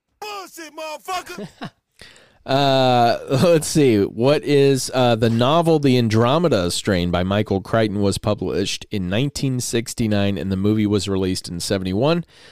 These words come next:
Speaker 3: The novel story does have an uncanny resemblance to this collision story that supposedly occurred three years later.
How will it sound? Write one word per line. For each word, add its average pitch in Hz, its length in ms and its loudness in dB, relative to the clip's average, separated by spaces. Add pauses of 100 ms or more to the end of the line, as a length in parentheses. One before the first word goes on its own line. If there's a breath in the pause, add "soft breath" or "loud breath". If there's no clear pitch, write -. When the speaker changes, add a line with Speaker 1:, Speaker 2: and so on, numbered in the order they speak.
(140 loud breath)
Speaker 3:
The 101 100 -2
novel 117 420 2
story 110 380 2
does 123 480 0
have 110 140 0
an 104 180 -4
uncanny 147 720 0
resemblance 113 680 0
to - 120 -6
this 95 220 -2
collision 107 560 -2
story 87 380 -2
that 82 180 -8
supposedly 104 760 -2
occurred 87 400 -4
three 92 160 -4
years 85 280 -4
later. 110 320 -4